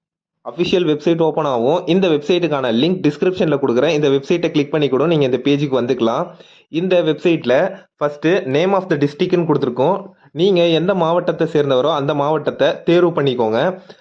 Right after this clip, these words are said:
அடுத்தது name of the assembly constituency-ன்னு கேட்டிருப்பாங்க. உங்களுடைய சட்டமன்ற தொகுதி எந்த ஊரோ அந்த ஊரை செலக்ட் பண்ணிக்கோங்க. உங்களுடைய சட்டமன்ற தொகுதியை செலக்ட் பண்ணாதான் உங்களுடைய வாக்குச்சாவடி மையத்தையும் செலக்ட் பண்ண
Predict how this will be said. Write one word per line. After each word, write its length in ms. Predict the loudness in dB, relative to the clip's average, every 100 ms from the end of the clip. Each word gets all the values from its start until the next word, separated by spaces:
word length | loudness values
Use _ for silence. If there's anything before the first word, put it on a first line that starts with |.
| _ _ -4
அடுத்தது 360 | -4 -2 0 0 0 0
name 180 | 0 0 0
of 60 | 0
the 60 | 0 2
assembly 340 | -2 0 -2 -2
constituency-ன்னு 640 | -4 -2 0 2 0 0
கேட்டிருப்பாங்க. 440 | 0 0 -2 -2 0 -2 -6 -6 -2
உங்களுடைய 360 | 2 2 2 0 -2
சட்டமன்ற 420 | -4 -4 -2 -2 -2
தொகுதி 280 | 0 2 0 -2 -6 _ _ -4 -2
எந்த 160 | 2 2 0 -2 -18 _ _ -2
ஊரோ 240 | 2 2 0 -2
அந்த 200 | -2 0 2
ஊரை 180 | 2 2 -2 -4 -16 -4
செலக்ட் 280 | -2 -2 -4
பண்ணிக்கோங்க. 400 | -2 0 0 0 -2 -4 -10 _ _ _ _ -12
உங்களுடைய 320 | -2 2 2 0
சட்டமன்ற 420 | -2 -2 0 0 0
தொகுதியை 340 | 0 2 2 2 0
செலக்ட் 240 | -2 -2
பண்ணாதான் 400 | -2 0 -2 -2 0
உங்களுடைய 380 | 2 2 2 2 0 -6 _ _ _ _ _ -6
வாக்குச்சாவடி 580 | -4 -2 0 0 0 2
மையத்தையும் 380 | 2 2 0 0
செலக்ட் 220 | 0 -2
பண்ண 120 | -2